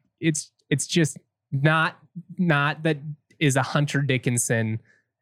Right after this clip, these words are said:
a-, and does the things you want. You might get a guy that's big,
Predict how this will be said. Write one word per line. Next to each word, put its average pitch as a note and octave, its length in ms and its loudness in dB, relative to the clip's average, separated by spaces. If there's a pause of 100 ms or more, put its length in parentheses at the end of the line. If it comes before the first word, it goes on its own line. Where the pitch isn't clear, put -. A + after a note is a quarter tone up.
(140)
a-, C3+ 120 0
and C3+ 120 2
does C3+ 220 2
the C3+ 80 0
things B2+ 260 -2
you A#2+ 80 0
want. A#2+ 180 0
You A#3 140 6
might G3+ 240 0
get E3+ 140 2
a D3 60 2
guy D3+ 280 0
that's C3+ 200 -2
big, C3+ 480 -2